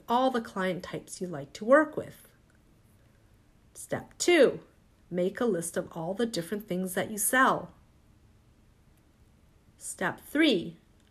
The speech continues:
match up each client type and the thing you sell, then give yourself a score out of one to ten, being the most desirable for you. Rate them based on the following criteria. One,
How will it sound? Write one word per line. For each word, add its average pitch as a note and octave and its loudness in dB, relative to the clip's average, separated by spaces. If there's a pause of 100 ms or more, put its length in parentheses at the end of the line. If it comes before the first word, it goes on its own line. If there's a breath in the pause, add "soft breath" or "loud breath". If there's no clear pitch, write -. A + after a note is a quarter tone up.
(320)
match F#3+ 0
up C#4+ 0
each A3+ -4
client F3 -4
type F3+ -6
and A3+ -2
the C#4+ -2
thing A3 -4
you G3+ -4
sell, D3 -6 (240 loud breath)
then F#3+ -4
give A#3 4
yourself C#4 -2
a A#3 -2
score E3 -6
out F#3 0
of A3+ -2 (360)
one D#3 -2
to C4 4
ten, D3 -4 (420 soft breath)
being G3 2
the F3 0
most F3+ 0
desirable G3 2
for G3 -6
you. E3 -2 (400 soft breath)
Rate A3+ 4
them C4+ 2
based F#3+ -4
on G3+ -2
the A#3 0
following F3+ -2
criteria. A3 2 (1400)
One, F#3 2